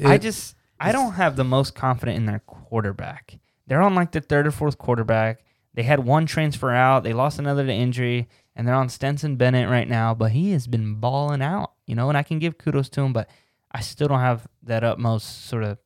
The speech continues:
Speaker 1: respect and confidence in him. And maybe I will if, if they take out Bama.
Speaker 2: Prove me wrong, Bulldogs, but I'm telling you.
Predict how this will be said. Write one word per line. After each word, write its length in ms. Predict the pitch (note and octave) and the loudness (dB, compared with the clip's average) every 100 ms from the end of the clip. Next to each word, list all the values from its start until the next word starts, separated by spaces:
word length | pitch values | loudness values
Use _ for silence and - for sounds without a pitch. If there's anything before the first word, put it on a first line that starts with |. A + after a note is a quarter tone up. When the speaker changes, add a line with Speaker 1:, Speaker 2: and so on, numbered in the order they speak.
| - | -10
Speaker 1:
respect 540 | A#2 - - B2 A2 | -6 -6 -2 -2 -2
and 120 | A2+ G#2+ | -6 -4
confidence 520 | A#2+ A2 A2+ G#2+ - A2 | -4 -4 -4 -6 -8 -4
in 100 | G#2+ | -2
him. 280 | G#2 G2+ - _ _ | -2 -6 -10 _ _
And 140 | C#3 A#2+ | -4 0
maybe 240 | B2 C3 | 0 2
I 60 | C3 | 2
will 360 | C3+ C#3 C#3 D3+ | 2 0 -2 -2
if, 180 | B2 - | -6 -4
if 180 | B2+ - | -6 -4
they 180 | B2+ B2+ | -6 -6
take 260 | - C3+ | -6 -4
out 140 | C#3 C3 | -2 -2
Bama. 300 | C3 D#3+ A2+ - | -2 -2 -6 0
Speaker 2:
Prove 220 | G#3 F#3 | 2 2
me 100 | D3+ | 4
wrong, 320 | B2+ A#2+ A2 | 4 4 2
Bulldogs, 560 | G#2+ G#2+ G#2+ G#2 G#2+ G#2 | -2 0 -2 -2 -6 -6
but 140 | A2 | -6
I'm 120 | A2+ A2 | -4 -2
telling 320 | C3 A2+ G#2 | 0 0 -4
you. 140 | G#2 | -10